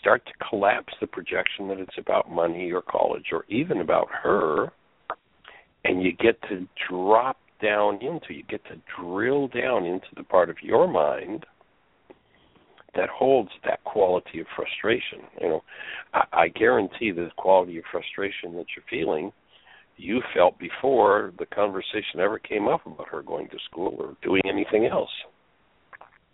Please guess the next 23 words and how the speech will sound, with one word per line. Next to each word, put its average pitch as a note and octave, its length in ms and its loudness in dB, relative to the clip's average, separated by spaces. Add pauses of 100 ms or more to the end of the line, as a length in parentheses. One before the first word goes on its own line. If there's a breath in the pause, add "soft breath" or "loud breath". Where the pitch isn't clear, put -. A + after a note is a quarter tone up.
(880 loud breath)
And D#2+ 120 2 (100)
so F#2 120 6
to F2 100 0 (160)
drill G2 360 4
down, C#3 320 4
you E2+ 120 -4 (440)
cancel A2 360 2
the F#2+ 120 -2
need, G#2+ 220 4
which E2 240 -6
sounds F2 200 2 (140)
totally F#2+ 300 2 (120)
counterintuitive, F2+ 760 0 (600 loud breath)
but - 80 0
when F2+ 100 8
I F2 60 8
cancel - 500 2
the G2+ 60 2
need A#2+ 180 4
to - 80 -8
have G2+ 180 0
enough F#2+ 260 2
money F#2 360 4